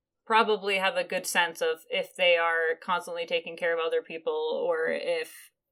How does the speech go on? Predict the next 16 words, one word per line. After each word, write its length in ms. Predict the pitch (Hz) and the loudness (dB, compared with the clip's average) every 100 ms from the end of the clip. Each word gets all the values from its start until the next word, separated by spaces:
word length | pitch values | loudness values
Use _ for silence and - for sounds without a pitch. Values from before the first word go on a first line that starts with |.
| 175 | -2
they 160 | 180 170 | 2 2
are 220 | 165 165 | 2 -2
needing 380 | 170 170 170 165 | -4 -8 -8 -6
to 80 | 170 | -4
rely 320 | 160 170 175 | -2 -2 -4
on 100 | 170 | -6
other 200 | - 185 | -8 -10
people. 500 | - - - 165 - | -10 -10 -6 -6 -6
I 80 | 180 | -6
mean, 180 | 175 165 | -6 -8
and 200 | 175 - | -8 -6
sometimes 240 | 240 254 | -2 -2
it's 80 | 208 | -4
both, 460 | - 190 151 - - _ _ _ _ _ _ | 0 2 2 0 -6 _ _ _ _ _ _
you 200 | 226 208 | 2 4
know, 400 | 180 156 151 151 | 4 0 -4 -8